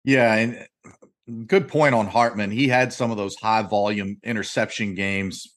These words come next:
from time to time at Wake Forest. When you talk to people around college football or specifically around the Notre Dame program, to me, the refrain I continue to get is,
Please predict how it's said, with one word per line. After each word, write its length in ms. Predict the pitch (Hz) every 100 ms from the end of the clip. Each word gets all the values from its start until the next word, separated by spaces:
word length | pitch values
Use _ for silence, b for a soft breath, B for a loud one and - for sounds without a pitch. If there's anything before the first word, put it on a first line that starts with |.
| -
from 200 | 165 147
time 260 | 143 127
to 100 | 117
time 480 | 110 117 113 113 104 _ _ _
at 200 | 117 107
Wake 240 | 110 104
Forest. 500 | - 185 185 131 123
When 160 | 123 120
you 80 | 113
talk 240 | 139 131
to 60 | 127
people 400 | 135 120 120 113
around 280 | 110 104 101
college 320 | 107 104 98
football 500 | 151 147 135 131 117
or 120 | 95
specifically 760 | - 101 - 101 104 107 95 B B B -
around 260 | 110 107 101
the 60 |
Notre 260 | 101 101 98
Dame 200 | 98 92
program, 680 | 143 160 123 110 104 101 92 _ _ _
to 80 | 110
me, 160 | 117 127
the 100 | 107
refrain 400 | 101 - 104 101
I 120 | 95
continue 480 | - 101 110 104 101
to 80 | 92
get 260 | 101 101
is, 240 | 95 92